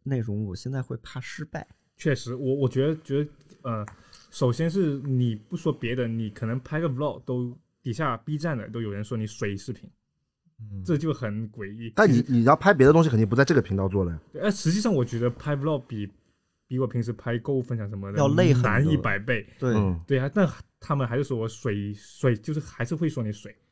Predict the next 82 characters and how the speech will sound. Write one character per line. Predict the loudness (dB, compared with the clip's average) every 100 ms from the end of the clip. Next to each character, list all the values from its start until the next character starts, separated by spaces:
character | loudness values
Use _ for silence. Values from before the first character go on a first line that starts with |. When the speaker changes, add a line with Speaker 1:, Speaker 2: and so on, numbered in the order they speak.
| _
Speaker 4:
因 | 6
为 | 10
你 | 10
们， |
Speaker 2:
我 | 8
觉 |
得 |
特 |
别 |
不 |
爽。 | 8
Speaker 4:
他 | 8
们 |
没 | 10
有 | 10
学 | 8
习 | 6
到 | 6
知 | 4 2
识 | 0 0
呀。 | 0 -2 -10 _ -2 0
Speaker 2:
<laughs> | 2 0 -2 -6
确 | -2 -2
实。 | -2 -10
Speaker 4:
对 | -4 -2
吧？ | -2 -6 _ _
Speaker 2:
对， | -8 -8 _ _
就 | 0
是 | 2
还 | 2 0 -2
是 |
回 | 0 0
归 | 0
到 | 0
那 | 0
个， | -2 -4
那 | -2
个 | 0
问 | 2 2
题， | 0
就 | -4
是 |
我 | -4 -4
们 | -6
是 | -4
为 | -2
了 | -2
满 | -2 -6 -8
足 | -10
我 | -8
们 | -8
自 | -12 -12
己， | -14
还 | -10
是 | -8
为 | -6
了 | -6
满-， | -6 -8 -10
满-， | -10
满 | -8 -8
足 | -8
他 | -6
们？ | 0
Speaker 4:
对 | 2
啊。 | 2 -2
Speaker 2:
我 | -4
就 | -4
想 | -2
着 | -4
偶 | 0 0
尔 |
满 | 0 -2
足 | -6 -8
自 | -8
己， | -10 -12 -16 _ _
经 | -4
常 | -4 -4
满 | -6 -6 -6
足 | -10
他 | -12
们。 | -14 -16 _ _ _ _ _ _ _ _ _ _
<laughs> | 0